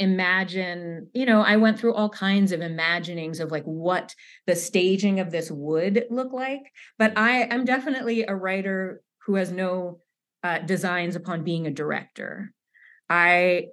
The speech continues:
I welcome directors and set designers and lighting designers and costume designers, sound designers to fill out that whole picture.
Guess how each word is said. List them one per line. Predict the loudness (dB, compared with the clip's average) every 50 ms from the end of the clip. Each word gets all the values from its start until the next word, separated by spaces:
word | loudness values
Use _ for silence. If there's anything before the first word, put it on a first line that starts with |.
| _ 0
I | 2 4 4 6 6 6 4 4 0 -6 -10 -10 -8
welcome | -6 -2 2 2 4 4 2 2 2 0 0 0 0 -4 -8 -10 -12 _ _
directors | -8 -2 0 2 2 2 0 -4 -4 -4 -2 -2 -2 -6 -8 -8 -8
and | -6 -6 -4 -4 -6 -6
set | 0 2 4 4 4 4
designers | 2 2 2 2 0 0 -2 -4 -6 -6 -6
and | -6 -4
lighting | 0 2 4 6 6 6 6 6
designers | 4 2 -2 -4 -6 -6 -6 -6 -8
and | -8 -10
costume | -6 -2 0 2 2 2 0 -2 -4 -2
designers, | -4 -4 -4 -2 -4 -4 -4 -2
sound | 2 4 6 6 6
designers | 6 4 2 -2 -2 -2 -4 -4 -6 -8 -12 -16 -20 -20 -20 -16 _
to | 4 4
fill | 4 4 -4 0 4 6 6 6 6 4
out | 4 2 2 0 0 -2 -4 -6 -10 -18 -20 _ _ _ _ _ _ _ _
that | -2 0 0 0 0
whole | 2 2 4 4 2 0 -2
picture. | -4 -4 -4 -4 -6 -8 -8 -6 -8 -8 -10